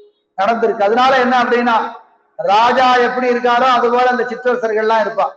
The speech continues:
ராஜா சிவபக்தி பண்றார், பெரிய சிவபக்தன், தர்மத்தோட ராஜ்யத்தை பண்றார்.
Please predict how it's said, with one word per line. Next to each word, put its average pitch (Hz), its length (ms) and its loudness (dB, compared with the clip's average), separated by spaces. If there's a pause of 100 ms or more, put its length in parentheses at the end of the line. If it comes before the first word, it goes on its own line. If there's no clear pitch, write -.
(840)
ராஜா 247 360 2 (100)
சிவபக்தி 269 500 2
பண்றார், 247 440 0 (920)
பெரிய 247 240 0
சிவபக்தன், 269 720 0 (200)
தர்மத்தோட 247 680 0
ராஜ்யத்தை 240 580 -2
பண்றார். 208 400 -2